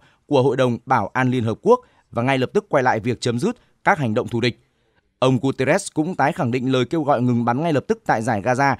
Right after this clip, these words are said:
và thả tự do cho tất cả các con tin đang bị giam giữ tại đây. Liên quan tình hình Liban, Phó Thủ tướng kiêm Ngoại trưởng Italia Antonio Tajani đã kêu gọi công dân nước này rời khỏi Liban càng sớm càng tốt trong bối cảnh xung đột gia tăng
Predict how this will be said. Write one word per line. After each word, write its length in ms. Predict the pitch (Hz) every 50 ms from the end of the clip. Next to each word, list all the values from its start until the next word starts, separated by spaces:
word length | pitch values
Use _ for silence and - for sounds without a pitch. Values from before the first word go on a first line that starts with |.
| - _ _ _ _
và 160 | 101 135 147
thả 200 | - 156 147 113
tự 180 | - 156 147
do 220 | 127 113 143 139 131
cho 140 | - 135 123
tất 240 | - 208 - -
cả 180 | - 147 120 101 -
các 140 | 160 170 -
con 140 | 151 135
tin 200 | 123 147 143 127 - - _ _ _
đang 240 | - 123 127 120 117
bị 160 | 131 123 95
giam 240 | 104 131 127 117 107
giữ 140 | 117 160 185
tại 120 | - 123 -
đây. 160 | 143 139 - - _ _ _ _ _ _ _ _ _ _ _ _ _ _
Liên 300 | 98 110 135 156 143 143
quan 220 | - 151 147 147
tình 140 | 131 - 135
hình 180 | 120 127 120 113
Liban, 280 | 127 143 139 135 135 113 - _ _ _ _ _ -
Phó 200 | - 147 165 202
Thủ 160 | - 175 120 -
tướng 220 | 123 123 131 147
kiêm 240 | - - 165 156 135
Ngoại 240 | 131 123 131 110 113
trưởng 260 | - - 151 127 95 87 -
Italia 500 | - 139 131 - 139 135 127 131 135 131 127 117 - - _ _ _ _
Antonio 600 | - 127 131 - - 135 131 127 127 131 127 120 120 -
Tajani 480 | - 127 117 95 127 123 127 131 123 - - _ _ _ _
đã 200 | 143 139 143 185
kêu 200 | 185 - 185 151
gọi 200 | 131 143 131 107
công 260 | - - 135 131 123
dân 200 | 107 127 120 123
nước 140 | 151 180 -
này 240 | 147 127 120 117 110
rời 220 | 92 127 127 120
khỏi 200 | - - 135 104
Liban 320 | 107 135 139 143 147 143 120
càng 260 | - 143 131 120 113
sớm 240 | - - 127 139 151
càng 180 | 170 135 117
tốt 240 | - 160 185 240 - _ _ _ _ _ _
trong 160 | - - 208 175
bối 120 | 156 165 -
cảnh 200 | 196 165 123 98
xung 180 | - - 147
đột 180 | 139 127 117 -
gia 140 | - 135 127
tăng 200 | - 139 139